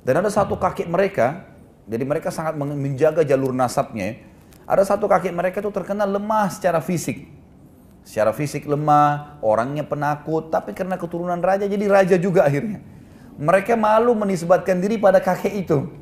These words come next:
gitu. Akhirnya apa yang terjadi? Pendeta-pendeta Yahudi sepakat menghapus namanya orang itu dari jalur nasab.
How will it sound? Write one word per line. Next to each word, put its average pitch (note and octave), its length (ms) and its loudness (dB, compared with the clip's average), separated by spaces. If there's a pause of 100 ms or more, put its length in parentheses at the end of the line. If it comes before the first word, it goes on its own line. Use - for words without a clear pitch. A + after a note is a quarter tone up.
(140)
gitu. A2 300 -6 (640)
Akhirnya G#3 480 2
apa G#3+ 80 -2
yang G3+ 100 -2
terjadi? D#3 380 2 (240)
Pendeta-pendeta F3+ 800 0
Yahudi E3+ 320 0
sepakat - 680 0 (240)
menghapus E3+ 760 0
namanya F#3+ 560 -2
orang G3 240 2
itu A3 100 -6
dari F#3 220 0
jalur E3 240 4
nasab. D#3+ 560 -2